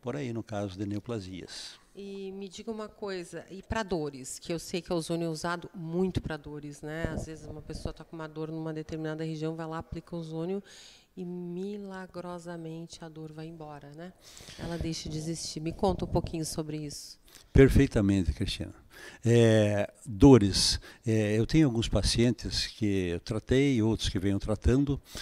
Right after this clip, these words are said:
Speaker 1: é, a nível de coluna, dores de coluna. Vamos colocar assim uma coisa bem popular, né? É, as primeiras aplicações já elimina o, o primeiro que, que é de, de, digamos, de vantagem, de atendimento, de,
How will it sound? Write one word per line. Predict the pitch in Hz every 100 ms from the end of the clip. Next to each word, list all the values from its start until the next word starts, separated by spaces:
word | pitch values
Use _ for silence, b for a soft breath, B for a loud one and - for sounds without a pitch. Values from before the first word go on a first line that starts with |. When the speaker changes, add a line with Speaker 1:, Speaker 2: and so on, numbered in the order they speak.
| B
Speaker 1:
é, | 107 107
a |
nível | 107 120 101 107
de | 107
coluna, | - 117 110 101 87 - -
dores | 104 107 -
de | 107
coluna. | - 101 95 85 82
Vamos | 156 131 -
colocar | - 101 -
assim | 101 117
uma | 113
coisa | - 113 101 98
bem | 117
popular, | 110 113 - 117 90 65 - -
né? | 87 117 - B B B B B B -
É, | 113 110 107 107 104 104 92 85 - - _ _ _ _
as | -
primeiras | - 160 190 190
aplicações | 156 165 151 127 - 151 147
já | 160
elimina | 151 127 147 151
o, | -
o | 120 - -
primeiro | - _ 131 151 143 160
que, | 165 - 147 135 123
que | 135
é | 117 107
de, | 101 101
de, | 98 98 87 80
digamos, | 82 107 104
de | 95
vantagem, | 104 95 - 117 131 110
de | 95 87
atendimento, | 73 113 104 98 113 135 -
de, | 92 92